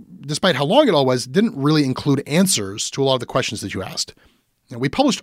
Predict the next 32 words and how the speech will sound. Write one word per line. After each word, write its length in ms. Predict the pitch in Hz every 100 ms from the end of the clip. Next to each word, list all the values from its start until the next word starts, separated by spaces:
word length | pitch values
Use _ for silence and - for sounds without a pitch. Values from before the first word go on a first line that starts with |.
| -
all 240 | 175 202
of 100 | 131
that, 240 | 98 - - -
all 180 | 156 196
of 40 |
the 60 | 156
hundred 200 | 160 139
pages, 400 | 120 110 110 - - -
and 60 | 123
you 60 |
can 100 | 117
find 240 | 113 151 143
them 80 | 123
all 140 | 120
on 140 | 117
our 80 | 113
website. 520 | 113 110 - - - - - - - _ _ _ _ -
Then, 560 | 139 285 147 87 135 - _ _ _ -
when 140 | 147
we 100 | 139
first 340 | - - 370 -
heard 180 | 175
from 120 | - 123
their 120 | 113
lawyer, 360 | 110 101 123 196 -
prior 520 | - - 180 190 120 107
to 140 | -
publishing 520 | 120 117 110 110 104 110
your 120 | 110
first 260 | 151 131
article, 460 | 110 104 - 110 120 - - - - - -
he 240 | 170 156